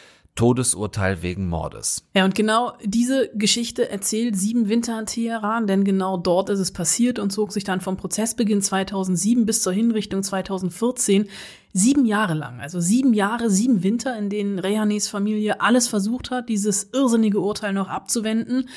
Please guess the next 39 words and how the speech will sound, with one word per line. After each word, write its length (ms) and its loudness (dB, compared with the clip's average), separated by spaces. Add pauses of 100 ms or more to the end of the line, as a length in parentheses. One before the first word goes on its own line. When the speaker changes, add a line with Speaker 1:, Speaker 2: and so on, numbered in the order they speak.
(280)
Speaker 2:
Nach 120 4
einem 160 4
Verfahren, 840 0
bei 160 0
dem 680 -2
Rehane 520 0
kein 320 0
Anwalt 440 2
gestattet 480 -6
wurde. 240 0
Sie 100 0
musste 260 2
sich 160 -4
komplett 440 0
selbst 260 0
verteidigen, 640 0
wurde 160 2
zwischenzeitlich 580 -4
offenbar 380 0
immer 180 0
wieder 160 0
per 180 -6
Folter 520 0 (440)
zu 140 2
Geständnissen 720 0
und 160 0
Teilgeständnissen 840 0
gezwungen. 520 -4
Indizien, 600 4
die 100 2
sie 120 0
entlastet 560 0
hätten, 240 -2
verschwanden 800 0
auf 140 -4
mysteriöse 680 0
Art 220 0
und 100 -2
Weise. 400 2